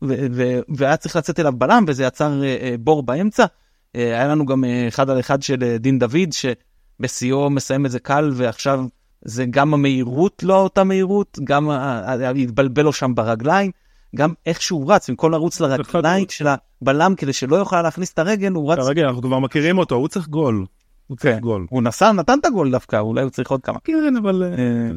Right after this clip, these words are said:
Speaker 1: כן, זה לא היה, כן, זה היה, אה,
Speaker 2: יותר מדי דין דוד של, אה, מתי סינכרון, לפי
Speaker 1: כן.
Speaker 2: ההגדרות שלו.
Speaker 1: אה,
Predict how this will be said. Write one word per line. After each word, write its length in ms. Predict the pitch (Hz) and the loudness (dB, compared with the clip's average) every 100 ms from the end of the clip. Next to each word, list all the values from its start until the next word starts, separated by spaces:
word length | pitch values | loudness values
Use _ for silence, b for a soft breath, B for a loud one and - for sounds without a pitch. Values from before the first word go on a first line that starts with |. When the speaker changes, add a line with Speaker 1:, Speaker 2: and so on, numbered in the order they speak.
| - | -2
Speaker 1:
כן, 200 | 156 131 | 2 2
זה 120 | 131 | 4
לא 80 | 135 | 4
היה, 300 | 131 123 113 - 113 - | 4 2 -2 -4 -6 -4
כן, 140 | 110 | -4
זה 80 | 107 | 0
היה, 160 | 117 110 - _ | 0 -2 -10 _
אה, 60 | 107 107 _ _ | -20 -20 _ _
Speaker 2:
יותר 220 | _ 143 | _ 0
מדי 300 | 156 139 127 | 2 4 4
דין 180 | 123 127 | 4 2
דוד 320 | 123 113 117 | 2 0 -4
של, 240 | - 117 113 | -2 0 0
אה, 300 | 110 107 107 110 | 0 0 0 -2
מתי 200 | 120 110 | -2 -4
סינכרון, 580 | 113 107 107 107 104 | -2 -4 0 2 2
לפי 280 | 98 92 - | 0 -2 -2
Speaker 1:
כן. 40 | 104 | -2
Speaker 2:
ההגדרות 380 | 107 101 101 | 0 0 -2
שלו. 180 | - 98 - _ | -4 -10 -12 _
Speaker 1:
אה, 300 | 117 113 113 | -20 -16 -10